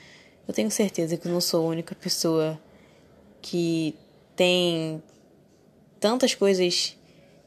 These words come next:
pra discutir dentro de si, sabe? Eu acho que todo mundo é um grande mundo complexo que constantemente vive tentando se entender e se encaixar, ou às vezes tentando só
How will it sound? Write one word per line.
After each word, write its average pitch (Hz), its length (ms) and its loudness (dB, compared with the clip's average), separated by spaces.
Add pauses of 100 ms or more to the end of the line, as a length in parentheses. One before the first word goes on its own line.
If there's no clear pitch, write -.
(160)
pra 180 120 0
discutir 175 540 0
dentro 170 260 0
de 156 120 -4
si, - 260 2
sabe? 185 380 0 (560)
Eu - 140 -2
acho 208 120 0
que - 80 -10
todo 233 240 4
mundo 220 240 4
é 214 60 4
um 208 260 2
grande 220 380 4
mundo 214 260 2
complexo 190 880 0
que 180 580 -6
constantemente 190 1000 0
vive 185 640 -2 (520)
tentando 208 480 4
se 208 160 2
entender 196 680 4
e 185 60 0
se - 140 -6
encaixar, 185 840 2
ou 175 160 0
às 180 160 0
vezes 185 440 -2
tentando 190 760 -2 (640)
só 202 880 6